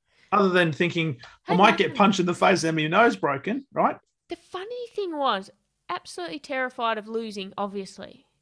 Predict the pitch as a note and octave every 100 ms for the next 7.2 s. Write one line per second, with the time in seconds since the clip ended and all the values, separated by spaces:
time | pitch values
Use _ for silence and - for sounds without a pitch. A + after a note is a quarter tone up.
0 | - C4+ C#4 C4+ B3+ - A#3+ B3+ C4+ B3+
1 | A#3+ A3+ G#3+ G#3+ G#3 G#3 G#3+ G#3 G#3+ G#3
2 | G3+ - C4+ E4 E4+ - C#4+ C4+ - C4+
3 | C4+ C4 _ _ _ _ _ A#3+ A#3 A#3
4 | A3 G#3+ G3+ F#3 F#3 G3+ D4 E4+ - _
5 | _ _ - - - G3 - - _ _
6 | _ _ _ _ _ _ - G#3+ G#3+ -
7 | -